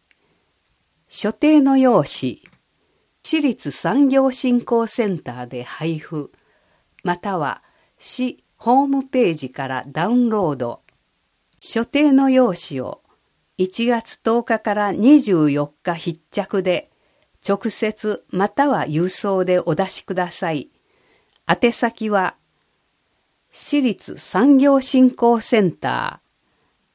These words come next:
ー、郵便番号五七二の零零四二、東大戸市町二番十四号。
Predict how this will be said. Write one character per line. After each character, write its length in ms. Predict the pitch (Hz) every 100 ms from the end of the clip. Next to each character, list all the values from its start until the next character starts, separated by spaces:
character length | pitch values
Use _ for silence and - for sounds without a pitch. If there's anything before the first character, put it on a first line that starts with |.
| _ _ -
ー、 200 | 196 254
郵 40 |
便 300 | 240 240 220
番 240 | 202 190
号 400 | 147 135 131 - _ _ _ - 180
五 280 | 180 262 285
七 420 | 262 233 151 90
二 240 | 143 180
の 260 | 156 113 - _ _ _ _ _
零 440 | - 147 247 277 262
零 400 | 262 214 151 131
四 340 | 131 170 185 190
二、 500 | 185 143 120 - _ _ _ _ _ _ _ _ _ _ _ _ _ _
東 480 | - 180 240 - 285
大 160 | 269 262
戸 160 | 254
市 180 | 247 226
町 400 | - 165 127 - -
二 240 | 220 196 220
番 400 | 170 151 - -
十 280 | - 208 262
四 340 | 262 262 175
号。 380 | 123 110 101 -